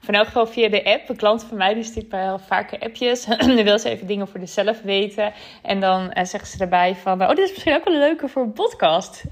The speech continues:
<laughs> En ik word altijd heel blij van zulke berichtjes. Want ja, ik denk heel vaak, "Superleuk voor een podcast." Dus, eh,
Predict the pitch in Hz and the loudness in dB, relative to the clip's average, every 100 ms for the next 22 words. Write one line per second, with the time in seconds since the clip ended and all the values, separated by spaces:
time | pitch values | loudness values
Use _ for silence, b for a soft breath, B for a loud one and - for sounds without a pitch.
0 | - 247 240 - 254 311 - 302 220 233 | -4 -2 0 0 0 -2 -8 0 2 6
1 | 254 254 226 214 214 208 202 208 339 226 | 6 6 4 4 2 2 4 4 4 -2
2 | 214 226 220 214 190 214 240 - 175 185 | -4 -2 -4 -4 -2 -2 -2 -2 0 2
3 | 226 - 202 190 202 B B - 214 302 | 0 -4 -4 -4 -4 B B -2 2 2
4 | 330 226 180 214 208 214 233 220 226 202 | 2 2 0 0 0 2 2 2 2 2
5 | 202 - 392 440 320 220 208 - 208 202 | 2 0 0 2 4 4 2 -2 -4 -4
6 | 196 190 - 190 202 208 - 202 233 - | -6 -6 -4 -2 -2 -6 -4 -2 -2 0
7 | 214 214 | 2 2